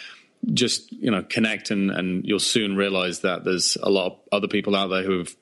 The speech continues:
been through similar things or are going through similar things. And, you know, and e-, and even really, I mean,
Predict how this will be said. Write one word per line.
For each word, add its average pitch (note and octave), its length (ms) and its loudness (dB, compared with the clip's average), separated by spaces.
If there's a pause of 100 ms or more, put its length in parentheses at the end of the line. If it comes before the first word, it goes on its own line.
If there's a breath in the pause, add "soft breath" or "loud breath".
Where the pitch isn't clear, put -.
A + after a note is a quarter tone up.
(160)
been A#2 220 2
through A#2 160 2
similar A2+ 340 4
things A2 520 0
or F2 100 4
are E2 60 2
going G#2+ 400 2
through A2+ 160 2
similar G#2+ 320 2
things. G2 500 0
And, F2 480 -2 (720 loud breath)
you A#2+ 80 4
know, G2 120 0
and C#3+ 140 2
e-, F#3+ 200 2
and D#3 100 4
even C3+ 380 4
really, G#2 600 2
I A#2 100 -2
mean, G2 440 0